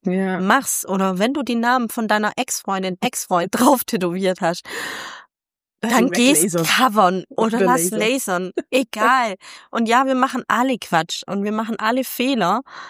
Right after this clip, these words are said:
Speaker 2: aber das gehört dazu.
Speaker 1: Ja, o-, ohne das wär's doch nicht lebenswert, oder?
Speaker 2: Ah, das wär ja langweilig.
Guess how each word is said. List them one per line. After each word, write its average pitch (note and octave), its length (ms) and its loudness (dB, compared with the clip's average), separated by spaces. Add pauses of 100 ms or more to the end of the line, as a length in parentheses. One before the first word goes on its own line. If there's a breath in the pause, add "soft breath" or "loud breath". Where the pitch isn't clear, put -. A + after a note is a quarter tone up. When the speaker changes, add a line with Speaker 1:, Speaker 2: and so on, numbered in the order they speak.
(160 loud breath)
Speaker 2:
aber G#3 200 4
das A3+ 180 2
gehört A#3 380 2
dazu. G#3 500 -2 (180)
Speaker 1:
Ja, - 220 -2
o-, - 200 -6
ohne A3 340 4
das G3 280 0
wär's F3+ 260 0
doch E3+ 180 -4
nicht E3 160 -4
lebenswert, D#3+ 560 -2
oder? E3+ 160 0
Speaker 2:
Ah, F#3 100 2
das F3 200 -2
wär F3 80 2
ja F3 120 2
langweilig. E3 540 -2